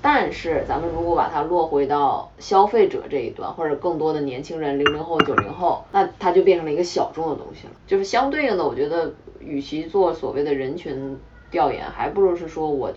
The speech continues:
真的把在地文化的差异性研究好，然后再想说，哎，怎么把这个在地性的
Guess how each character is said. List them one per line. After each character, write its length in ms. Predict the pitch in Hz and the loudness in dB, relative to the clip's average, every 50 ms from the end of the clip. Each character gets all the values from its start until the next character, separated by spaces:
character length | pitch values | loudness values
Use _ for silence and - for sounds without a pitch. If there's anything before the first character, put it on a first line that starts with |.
| - - | -10 -10
真 160 | - 170 170 | -6 -6 -4
的 80 | 170 165 | -4 -4
把 240 | - - - - - - | -4 -6 -6 -8 -10 -4
在 240 | - 208 180 160 - | 0 0 0 0 0
地 180 | - 160 156 | -4 -6 -6
文 200 | 139 - - - | -6 -8 -10 -12
化 180 | - 160 156 135 | -8 -6 -6 -6
的 60 | 139 | -6
差 260 | 147 - - 170 160 156 | -8 -8 -6 -6 -6 -6
异 140 | 156 160 | -6 -8
性 200 | - - 170 143 - - - - - - - - | -10 -10 -10 -10 -12 -14 -18 -20 -20 -20 -12 -8
研 180 | 147 143 147 | -6 -4 -2
究 160 | 151 170 170 | -2 -2 -2
好， 340 | - - - - - - - - - - - - - | -2 -4 -6 -10 -10 -14 -16 -18 -20 -20 -20 -16 -10
然 120 | 143 147 | -6 -4
后 80 | 156 156 | -4 -2
再 180 | 160 160 151 147 | -2 -2 -2 -4
想 320 | - - - - 110 - - | -6 -10 -10 -10 -10 -10 -12
说， 140 | - 151 - | -10 -8 -4
哎， 140 | 139 147 143 | -4 -4 -4
怎 100 | - - | -6 -6
么 120 | 151 151 | -6 -4
把 180 | - - - - | -4 -6 -6 -6
这 100 | - 147 | -8 -6
个 100 | 147 151 | -6 -4
在 260 | - - 220 190 165 | -2 0 2 2 0
地 180 | - 156 143 143 | 0 -4 -6 -6
性 320 | - - 160 151 139 127 | -6 -8 -10 -10 -8 -8
的 220 | - 64 57 - | -8 -10 -10 -10